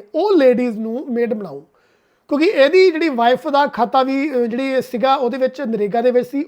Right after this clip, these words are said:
ਉਹ ਵਾਈਫ ਆਪਣੀ ਉਹਦੇ ਘਰੇ ਸੀਗੀ, ਕਦੀ ਉਹਨੇ ਕੰਮ ਨਹੀਂ ਕੀਤਾ, ਪਰ ਉਹਦੀਆਂ ਦਿਹਾੜੀਆਂ ਮੁਕੰਮਲ ਤੌਰ 'ਤੇ ਲੱਗਦੀਆਂ ਆਈਆਂ।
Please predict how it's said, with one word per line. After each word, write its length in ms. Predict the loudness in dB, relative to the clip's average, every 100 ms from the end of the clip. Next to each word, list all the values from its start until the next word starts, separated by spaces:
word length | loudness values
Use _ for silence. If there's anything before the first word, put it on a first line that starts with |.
| -4
ਉਹ 140 | -4 -4 -6
ਵਾਈਫ 280 | -2 -2 -2
ਆਪਣੀ 280 | -8 -6 -4
ਉਹਦੇ 160 | -4
ਘਰੇ 280 | -2 -2 -2 -6 -14
ਸੀਗੀ, 220 | -8 -8 -10 _ _ _
ਕਦੀ 200 | 2 4
ਉਹਨੇ 160 | 2 2
ਕੰਮ 240 | 2 2
ਨਹੀਂ 120 | -4
ਕੀਤਾ, 260 | -4 -2 -2
ਪਰ 160 | 0
ਉਹਦੀਆਂ 300 | 0 0 0
ਦਿਹਾੜੀਆਂ 360 | 0 0 -2 -4
ਮੁਕੰਮਲ 400 | -6 -8 -8 -8
ਤੌਰ 220 | -8 -10
'ਤੇ 120 | -8
ਲੱਗਦੀਆਂ 440 | -6 -6 -6 -6 -6
ਆਈਆਂ। 200 | -10